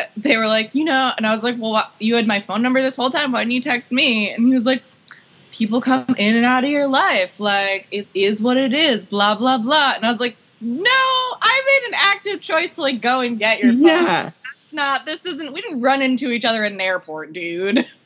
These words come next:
Speaker 2: Yeah, <laughs> exactly. That's an active choice that you've made.
Speaker 1: An
Speaker 2: And
Speaker 1: active
Speaker 2: so
Speaker 1: choice that I made to be your friend, and clearly you don't care, so goodbye.
Speaker 2: Goodbye.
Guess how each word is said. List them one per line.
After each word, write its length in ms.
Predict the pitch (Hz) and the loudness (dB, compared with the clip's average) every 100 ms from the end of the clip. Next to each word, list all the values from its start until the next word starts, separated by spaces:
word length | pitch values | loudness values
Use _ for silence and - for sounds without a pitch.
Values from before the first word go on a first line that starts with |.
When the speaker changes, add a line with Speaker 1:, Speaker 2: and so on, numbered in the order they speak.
| - - - | -20 -18 0
Speaker 2:
Yeah, 440 | 233 170 - - 233 _ | 2 4 2 -2 -4 _
<laughs> 160 | _ - - | _ -14 -4
exactly. 720 | 202 190 175 160 - 139 143 - _ _ - | -2 2 2 0 -2 -6 -8 -12 _ _ -2
That's 260 | 202 220 | -2 0
an 120 | 269 247 | -2 0
active 560 | 208 208 208 196 180 - | 0 -2 0 -2 -2 -6
choice 380 | - 190 165 - | -4 -2 -2 -4
that 180 | 151 | -6
you've 200 | - 156 | -4 -6
made. 360 | 143 120 95 - - | -6 -6 -8 -10 -12
Speaker 1:
An 160 | 277 277 | -12 -6
Speaker 2:
And 60 | |
Speaker 1:
active 340 | - 320 320 214 | 0 0 0 0
Speaker 2:
so 180 | 294 - | 0 0
Speaker 1:
choice 220 | 285 208 | -2 -2
that 120 | - - | -10 -4
I 400 | 254 269 269 254 | 0 0 -2 -4
made 420 | 254 254 220 190 175 | -6 -6 -4 -6 -10
to 60 | |
be 180 | 220 233 | -8 -4
your 220 | 240 214 208 | -4 -4 -6
friend, 360 | 240 214 185 180 | -4 -2 -2 -8
and 160 | 175 | -14
clearly 420 | 214 285 277 269 247 | -6 0 0 0 -2
you 180 | 226 | -2
don't 280 | 220 254 247 | -2 -4 -4
care, 340 | - 262 190 170 | 0 0 0 -6
so 340 | - 175 180 - - | -10 -10 -10 -12 -8
goodbye. 680 | 226 214 196 160 147 - - - - _ - | -4 0 0 0 0 -2 -2 -10 -20 _ 0
Speaker 2:
Goodbye. 800 | 370 - - 302 208 135 117 | 0 4 2 4 2 -2 -6